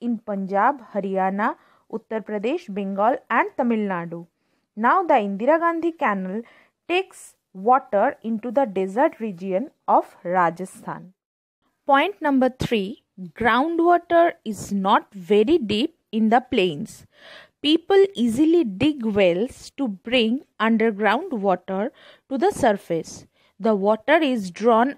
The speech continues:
out using a water wheel, which is also known as a Persian wheel or rahat. Point number four, hand pumps are also used in many villages to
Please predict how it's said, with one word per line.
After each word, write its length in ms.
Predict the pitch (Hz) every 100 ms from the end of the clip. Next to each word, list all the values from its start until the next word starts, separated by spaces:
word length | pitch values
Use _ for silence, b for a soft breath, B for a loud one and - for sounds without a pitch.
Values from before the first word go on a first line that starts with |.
| -
out 460 | 214 196 214 240 -
using 460 | 240 240 254 349 -
a 100 | -
water 540 | 214 180 185 - 311 294
wheel, 320 | 190 190 165 - b b b b -
which 280 | 302 -
is 200 | 359 285
also 440 | 240 190 190 - 240
known 400 | 214 233 277 254 _
as 280 | 196 208 180
a 200 | 180 294 B B B _
Persian 720 | 277 294 320 - 349 370 302 208
wheel 260 | 226 254 - _ _
or 240 | 214 240 339 - -
rahat. 480 | 185 190 185 - 165 _ _ _ _ _ _
Point 320 | 285 285 349
number 320 | 349 381 381 370
four, 480 | - 226 175 170 - _ _
hand 420 | - 226 277 -
pumps 400 | 349 392 415 - -
are 220 | 214 -
also 600 | 214 220 240 - 320 427 _ _
used 640 | 190 220 311 453 - -
in 260 | 247 240 285 - _ -
many 420 | 214 277 320 403
villages 640 | 233 226 208 202 233 269 -
to 120 | 247